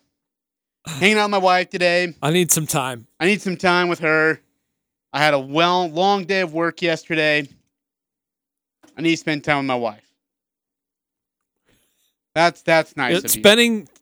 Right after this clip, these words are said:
Speaker 1: That's great of
Speaker 2: spending
Speaker 1: you.
Speaker 2: time with Ajay and I and, and myself in an enclosed room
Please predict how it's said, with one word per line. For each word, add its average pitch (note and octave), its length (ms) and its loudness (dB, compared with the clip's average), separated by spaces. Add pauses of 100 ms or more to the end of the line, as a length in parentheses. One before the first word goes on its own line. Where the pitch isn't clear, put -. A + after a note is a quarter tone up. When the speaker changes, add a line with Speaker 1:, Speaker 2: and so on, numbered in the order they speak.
(200)
Speaker 1:
That's F3 300 4
great C#3 280 -2
of A#2+ 60 -8
Speaker 2:
spending G#3 200 2
Speaker 1:
you. - 40 -4
Speaker 2:
time F#3 240 6
with D#3 80 2
Ajay D3+ 440 2
and C3 120 -4
I B2 340 -4
and, C#3 220 -6
and C3+ 200 -4
myself A#2+ 520 -4
in A#2+ 140 -12
an A2 100 -14 (160)
enclosed D3 560 0
room D3 480 0